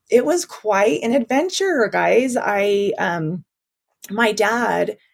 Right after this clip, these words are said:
had a really difficult childhood, and, um,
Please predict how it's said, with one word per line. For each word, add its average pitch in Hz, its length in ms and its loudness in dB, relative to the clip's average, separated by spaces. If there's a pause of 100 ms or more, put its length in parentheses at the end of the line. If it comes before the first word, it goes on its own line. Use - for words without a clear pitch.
had 202 180 -2
a 180 80 0
really 208 800 -2
difficult 180 440 -2
childhood, 165 640 -4 (500)
and, 160 380 -2
um, 143 460 -6